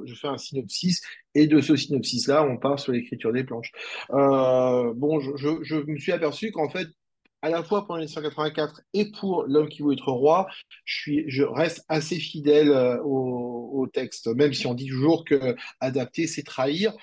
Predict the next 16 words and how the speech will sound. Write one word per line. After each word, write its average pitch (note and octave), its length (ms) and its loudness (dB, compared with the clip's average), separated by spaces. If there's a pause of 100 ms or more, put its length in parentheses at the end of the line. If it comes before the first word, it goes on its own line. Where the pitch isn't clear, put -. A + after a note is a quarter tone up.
(300)
Euh, C3 680 -2
je C3 140 -10
sais G3 260 -4
que, - 120 -4
par A#2 200 -4
exemple, B2+ 460 -8
euh, B2 400 0
c'était, C3+ 400 -4
il D3 100 -2
y C#3 80 2
avait C3+ 200 2
une D3 100 -2
vraie D#3 160 0
différence E3+ 480 -4
parce A#2+ 180 -8
que C#3 160 0